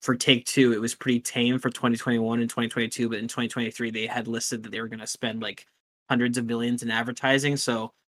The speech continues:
somebody was speculating that twenty twenty-three is their internal date for G T A six. That's when they're planning to do, um, all their adverts and whatnot. And, uh, as we know, p-, apparently half of all video game development costs are advertising. So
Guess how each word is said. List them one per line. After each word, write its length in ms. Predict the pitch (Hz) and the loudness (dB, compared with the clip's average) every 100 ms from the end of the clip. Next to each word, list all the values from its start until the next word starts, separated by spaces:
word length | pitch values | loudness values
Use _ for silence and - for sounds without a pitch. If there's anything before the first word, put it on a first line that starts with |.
| _ | _
somebody 340 | - 165 156 156 | 0 4 4 4
was 140 | 151 | 4
speculating 540 | - 143 - 139 135 | 2 0 4 4 4
that 120 | 131 - | 2 -2
twenty 220 | 135 127 | -4 -2
twenty-three 560 | 135 123 120 131 123 | 0 -2 -2 -2 2
is 140 | 123 117 | 0 0
their 180 | 117 117 | -2 0
internal 440 | 113 - 120 117 | -2 -2 -2 -2
date 300 | 117 117 120 | -2 -2 -2
for 120 | 127 | -4
G 180 | 120 120 | -2 -4
T 200 | - 120 | -2 -4
A 40 | |
six. 240 | 113 120 113 | -2 -4 -4
That's 160 | 113 | -8
when 80 | 113 | -6
they're 100 | 110 | -8
planning 380 | - 113 113 113 | -6 -6 -6 -6
to 100 | 117 | -8
do, 440 | 113 113 113 113 - _ _ _ _ _ | -8 -8 -8 -12 -16 _ _ _ _ _
um, 440 | 101 107 107 107 107 _ - | -2 -2 -2 -8 -16 _ -2
all 200 | 120 113 | 0 0
their 220 | 110 110 | -2 0
adverts 460 | 117 117 117 120 - | 2 2 0 -4 -2
and 100 | 117 | -4
whatnot. 460 | 120 123 120 120 - - | -2 -2 0 -2 -4 -10
And, 260 | 117 113 110 | -8 -6 -4
uh, 320 | 107 104 107 - _ _ - | -4 -4 -6 -14 _ _ -6
as 200 | 123 120 | -6 -4
we 100 | 120 | -4
know, 340 | 120 113 117 - _ _ - | -2 -4 -6 -10 _ _ -10
p-, 60 | |
apparently 640 | 143 127 131 127 120 120 120 | -8 0 0 0 -2 -4 -6
half 320 | - 120 120 | -10 -10 -8
of 160 | 123 113 | -8 -6
all 180 | 117 117 | -6 -4
video 280 | 117 117 120 | -6 -6 -6
game 260 | 117 117 | -4 -6
development 400 | 113 117 113 101 | -6 -8 -10 -12
costs 340 | - 113 117 - | -8 -8 -6 -8
are 60 | 101 | -8
advertising. 600 | 107 110 - 104 104 110 | -8 -10 -12 -10 -12 -14
So 300 | - 107 | -12 -12